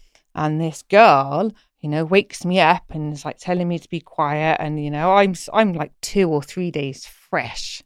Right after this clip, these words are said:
in this place, still trying to process my daughter's just been taken away. I'm still very young, not understanding, you know, consequences,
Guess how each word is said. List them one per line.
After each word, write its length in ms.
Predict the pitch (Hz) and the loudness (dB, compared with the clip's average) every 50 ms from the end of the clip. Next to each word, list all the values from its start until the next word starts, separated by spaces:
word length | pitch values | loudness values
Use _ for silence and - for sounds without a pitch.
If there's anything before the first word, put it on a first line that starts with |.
| _ _ - | _ _ -8
in 180 | 160 147 147 151 | -4 -4 -2 -2
this 220 | 147 143 - - _ _ | -4 -6 -8 -10 _ _
place, 380 | - - 170 156 147 147 - - | -10 -4 -2 0 0 -2 -4 -8
still 840 | - - - - - - 196 180 170 165 160 156 156 160 160 156 - - _ _ _ _ _ _ _ _ _ _ _ _ _ _ _ _ _ _ - - - _ | -8 -6 -6 -6 0 4 4 6 6 6 4 4 4 4 2 0 -2 -10 _ _ _ _ _ _ _ _ _ _ _ _ _ _ _ _ _ _ -20 -20 -18 _
trying 380 | - - - 185 170 160 151 151 | -6 0 4 4 4 4 2 0
to 80 | - - _ | -4 -8 _
process 580 | - - 190 175 160 - - 156 143 143 - - | -2 2 2 2 2 2 -2 -4 -4 -4 -6 -8
my 140 | 147 139 139 - - | -8 -8 -8 -4 2
daughter's 720 | - 185 185 170 160 - - - 170 160 160 165 - - - _ _ _ _ _ _ - | 4 4 4 4 0 -2 -2 0 0 0 0 -2 -4 -10 -16 _ _ _ _ _ _ -4
just 280 | 170 165 156 - - | -4 -4 -4 -4 -6
been 260 | - 165 160 156 156 | -6 -4 -4 -4 -6
taken 420 | 147 - - 175 175 170 - - 156 | -6 -4 -4 -4 -4 -4 -6 -8 -4
away. 640 | 151 147 156 156 156 151 151 151 143 151 151 160 160 - _ _ _ _ _ _ _ _ _ _ _ _ - | -2 0 0 2 2 2 2 0 -2 -2 -4 -6 -8 -10 _ _ _ _ _ _ _ _ _ _ _ _ -2
I'm 540 | - 160 160 160 160 160 160 160 156 151 147 - _ _ _ _ | 0 2 4 4 4 2 2 2 0 -2 -4 -6 _ _ _ _
still 540 | - - - - - 180 165 160 151 156 | -12 -10 -8 -2 2 4 4 4 4 2
very 260 | 143 156 170 160 151 151 | 2 2 2 2 2 0
young, 760 | 147 143 156 170 165 165 160 160 156 151 160 160 170 170 156 - _ _ - | -2 0 2 4 6 6 6 6 4 2 0 0 0 -2 -4 -6 _ _ -4
not 160 | 180 175 - - | -4 -4 -2 -2
understanding, 960 | 160 160 151 143 143 - - 160 156 156 156 151 151 147 151 147 147 147 147 | -2 -2 -4 -6 -8 -6 -4 -2 -2 -2 -2 -2 -2 0 0 0 -2 -2 -2
you 80 | 147 147 | -2 -2
know, 100 | 143 147 | -2 -4
consequences, 1160 | 143 - 185 - - - 165 - - 165 156 - - - - 151 147 147 147 143 147 143 - | -4 -4 -6 -6 -6 -10 -12 -6 -4 -4 -4 -4 -6 -8 -6 -4 -2 -2 -2 -2 -4 -8 -12